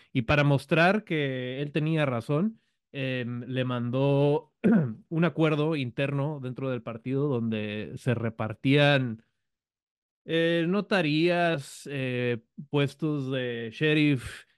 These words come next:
eh, quién iba a ser el carnicero, quién iba a ser, eh, el jefe del sindicato de maestros, lo que tú te imagines, ¿no? Este, entonces, todos los puestos a los que hay ahí, este, una palanca que pueden aprovechar,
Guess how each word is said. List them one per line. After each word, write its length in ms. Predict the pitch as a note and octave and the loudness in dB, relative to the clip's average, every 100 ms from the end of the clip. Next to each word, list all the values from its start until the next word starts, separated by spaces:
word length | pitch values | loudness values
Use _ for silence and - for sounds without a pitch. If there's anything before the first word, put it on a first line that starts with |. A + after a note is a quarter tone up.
| _ | _
eh, 380 | - A#2+ A2+ A2+ A2 | -4 -2 0 -2 -2
quién 160 | C3+ | 0
iba 120 | C#3 | 0
a 40 | C#3 | -2
ser 200 | C#3+ C3+ | -4 -6
el 120 | C3+ | -6
carnicero, 880 | C3+ A#2+ A#2 A2 C3+ C#3 C#3 C3+ C3 | -8 -8 -8 -4 0 0 2 0 0
quién 220 | C3 B2+ | -2 -2
iba 160 | C3 C3 | 0 -2
a 40 | |
ser, 540 | A#2+ C3 B2+ B2+ B2 A#2 _ _ _ | -2 -2 2 2 0 -4 _ _ _
eh, 500 | A#2+ A#2 A2+ A2 G#2+ G#2 | -4 -2 0 -2 -4 -6
el 240 | A2 A2+ | -10 -8
jefe 220 | - C#3 D3 | -2 2 2
del 100 | A#2+ | 2
sindicato 460 | A#2+ A2+ B2+ A#2+ | 2 2 -2 -2
de 100 | C#3 | -2
maestros, 640 | A#2+ A2 B2 - C#3 B2+ A2+ | -2 -6 -8 -8 -6 -6 -4
lo 160 | A#2+ | -6
que 100 | A2+ | -6
tú 180 | A2+ C#3+ | -6 -4
te 100 | D3 | -2
imagines, 560 | C#3+ A2 A#2+ A#2 A2 G#2+ | -2 -2 -2 -2 -2 -4
¿no? 260 | A2 C3 | -6 -4
Este, 420 | C3 - - G#2 G2+ - _ | -6 -8 -10 -8 -10 -18 _
entonces, 360 | - B2 A2+ G#2+ | -2 -2 0 0
todos 280 | F#3+ G3+ F#3+ | 4 6 8
los 160 | D#3 | 6
puestos 720 | - E3+ D3+ - D#3 - - - | 4 0 2 0 -2 -2 -20 -16
a 440 | A#2 A2+ A2+ A2 A2 | -8 -6 -4 -4 -4
los 220 | A2+ A2+ | -4 -6
que 320 | - A2+ G#2+ | -4 -2 -2
hay 280 | G#2+ - C#3 | -4 -2 0
ahí, 440 | C#3 C3+ C#3 C#3 B2+ | 0 0 -2 -4 -6
este, 360 | - A2 - A2 | -10 -12 -8 -4
una 220 | A#2+ C#3 | -2 0
palanca 500 | C#3 A#2 C3+ - C3+ | 0 0 0 0 -4
que 100 | C3 | -4
pueden 240 | G2+ B2 B2+ | -8 -6 -6
aprovechar, 600 | A2+ G#2 G#2 A#2+ B2+ | -8 -10 -6 -2 -2